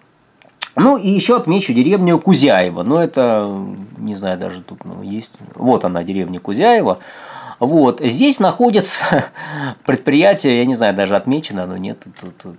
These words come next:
э, ну, тут логистический комплекс, но это не производство. А, собственно, здесь, э, есть производство, которое занимается Ро-, Роял Канин. Я не знаю, тут это есть.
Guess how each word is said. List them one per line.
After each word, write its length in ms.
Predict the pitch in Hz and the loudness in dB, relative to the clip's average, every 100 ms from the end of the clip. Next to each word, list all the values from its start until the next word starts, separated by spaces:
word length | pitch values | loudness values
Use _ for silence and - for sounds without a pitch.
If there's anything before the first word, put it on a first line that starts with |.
| - | -20
э, 480 | 92 92 87 - - | -18 -16 -16 -16 -10
ну, 140 | 135 160 | -4 0
тут 160 | 175 | 0
логистический 560 | 170 156 160 165 - 170 | 0 -2 -2 -4 -2 0
комплекс, 380 | 175 226 123 - | 2 2 2 -2
но 60 | |
это 140 | 147 147 | 0 0
не 60 | |
производство. 600 | 135 156 139 95 - - - - - - | 0 0 0 -2 -6 -16 -18 -20 -18 -6
А, 840 | - 117 127 127 127 123 120 120 117 | 2 4 6 6 6 4 2 -2 -4
собственно, 420 | 143 127 135 123 | -6 -2 0 0
здесь, 420 | 127 214 208 - | 0 -2 -2 0
э, 580 | 135 117 110 110 107 107 | 2 4 4 4 0 -6
есть 280 | 110 131 - | -4 -4 -4
производство, 600 | 127 127 147 214 208 131 | -4 -4 0 -2 0 0
которое 400 | 117 110 160 147 | 0 0 0 2
занимается 840 | 117 113 120 135 143 135 - 120 | 0 0 0 4 4 2 0 2
Ро-, 280 | 120 135 113 | 2 2 2
Роял 280 | 127 139 131 | 4 2 2
Канин. 380 | 139 135 107 90 | 0 0 0 -2
Я 160 | 95 | -6
не 100 | 113 | -6
знаю, 260 | 107 98 87 | -6 -6 -6
тут 240 | - - | -10 -18
это 180 | 92 98 | -16 -10
есть. 420 | 104 185 - - | -8 -8 -10 -16